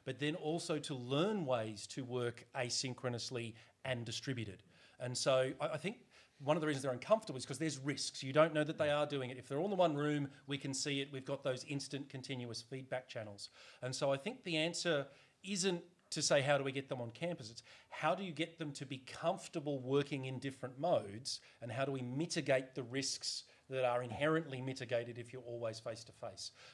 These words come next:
But I think to prepare them for professional practice, we actually need to think about making that a more capable experience.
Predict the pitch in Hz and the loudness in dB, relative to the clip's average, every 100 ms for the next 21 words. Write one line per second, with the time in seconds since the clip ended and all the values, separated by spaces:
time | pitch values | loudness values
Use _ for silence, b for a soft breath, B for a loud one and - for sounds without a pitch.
0 | - 131 160 156 156 - 147 143 156 165 | -6 2 2 2 -4 -6 -4 -4 2 2
1 | 156 143 - 143 139 131 131 - 139 - | 2 -2 -6 -6 -4 -4 -8 -6 -6 -6
2 | 117 - B B 131 127 156 - 139 127 | -12 -12 B B 0 2 2 0 0 0
3 | 127 123 120 - 127 135 127 120 B B | -2 -4 -8 -6 -6 0 2 2 B B
4 | - 123 139 139 135 127 120 117 123 131 | -6 -2 0 0 4 4 4 0 2 6
5 | 143 143 131 101 - - - - - 135 | 10 12 10 8 -2 -20 -20 -20 0 2
6 | 127 120 110 104 - 117 98 | 2 -2 -8 -8 -8 -8 -8